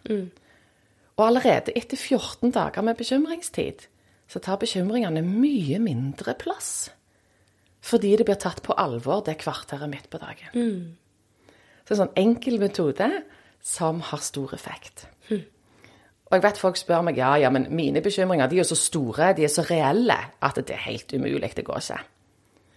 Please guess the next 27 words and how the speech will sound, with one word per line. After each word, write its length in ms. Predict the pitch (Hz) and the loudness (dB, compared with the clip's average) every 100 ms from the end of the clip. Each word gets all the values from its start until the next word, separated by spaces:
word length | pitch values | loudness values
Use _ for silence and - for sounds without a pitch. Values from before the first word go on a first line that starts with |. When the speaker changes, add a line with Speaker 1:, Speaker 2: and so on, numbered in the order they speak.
| _ _ _ - | _ _ _ -6
Speaker 2:
Og 80 | |
da 80 | 165 | -4
pleier 240 | 165 156 139 | 0 2 2
jeg 100 | 156 | -2
å 40 | |
si, 120 | 165 170 | -4 -4
"Ja, 400 | 180 196 220 240 - _ _ _ _ _ _ 180 | -4 -4 -4 -6 -10 _ _ _ _ _ _ -2
men 220 | 196 - - | 0 -2 -6
jeg 140 | 190 | 2
jobber 320 | 240 - - 240 | 2 2 0 2
jo 100 | 202 | 4
også 240 | 170 185 | 4 2
med 140 | 156 | 2
en 100 | 151 | 0
gruppe 300 | 151 131 - 160 | -2 -2 -2 2
døende. 460 | 147 - - - - - _ _ _ | 0 0 -6 -8 -10 -20 _ _ _
Og 80 | 160 | -4
jeg 80 | 156 | -2
vet 160 | 135 | -2
ikke 120 | - 180 | 0 0
om 60 | |
noen 220 | 143 160 165 | 0 -2 -4
som 120 | 175 160 | -4 -2
har 200 | 175 254 | 0 2
mer 320 | 214 139 131 - _ _ _ - | 2 0 -4 -10 _ _ _ -14
pressende 520 | - 151 - - 160 160 | -8 -6 -6 -4 -4 -2
bekymringer 760 | 156 - 156 170 165 156 - | -2 0 -2 -2 -2 -2 -6